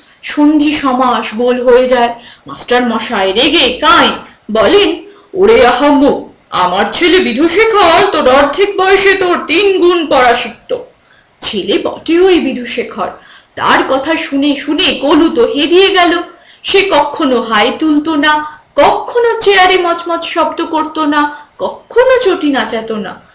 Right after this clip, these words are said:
প্রথম প্রথম কলু ভাবতো, "তাহলে সে বোধহয় এতদিনে নিশ্চয় মরে গিয়েছে।" কিন্তু মাস্টারমশাই বলেছেন সে নাকি বিয়ে করে কোথায়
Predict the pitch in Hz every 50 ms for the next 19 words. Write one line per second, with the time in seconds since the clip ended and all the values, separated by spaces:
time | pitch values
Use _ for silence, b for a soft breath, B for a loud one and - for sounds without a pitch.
0 | b b b - 262 - - - 240 220 208 - 196 196 - 330 370 359 370 262
1 | 226 240 285 311 285 226 202 - - - - - 349 294 262 - - - B B
2 | B B 554 B B B - - - - - - - 202 - - - - 247 240
3 | 226 220 262 294 - - 370 415 427 349 - - - 196 196 226 240 226 247 262
4 | 302 349 359 - - - 392 415 427 392 285 190 - - 233 233 208 208 175 156
5 | - - - - 196 - B B B B B B B B - 226 214 208 208 -
6 | 349 370 349 349 415 466 392 B B B B B - - - - - 226 226 233
7 | 233 - - 247 233 214 220 254 - 349 - - 359 349 294 214 202 - - -
8 | 208 208 220 214 - 240 254 233 202 196 208 220 233 262 - - 440 453 - 381
9 | 453 453 - 269 262 - 294 262